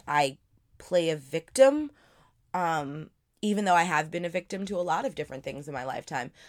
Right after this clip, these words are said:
I don't carry myself that way, and that's because of how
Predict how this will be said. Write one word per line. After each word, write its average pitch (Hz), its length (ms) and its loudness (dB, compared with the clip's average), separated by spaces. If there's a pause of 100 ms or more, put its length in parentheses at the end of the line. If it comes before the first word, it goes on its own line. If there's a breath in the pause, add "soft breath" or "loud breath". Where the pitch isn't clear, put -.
(120 loud breath)
I - 60 -6
don't 214 180 0
carry 214 280 0
myself 147 440 -8
that 127 160 -6
way, 151 300 -4 (220 loud breath)
and 185 160 -8
that's 185 200 0
because 196 300 -6
of 175 100 -2
how 151 340 -2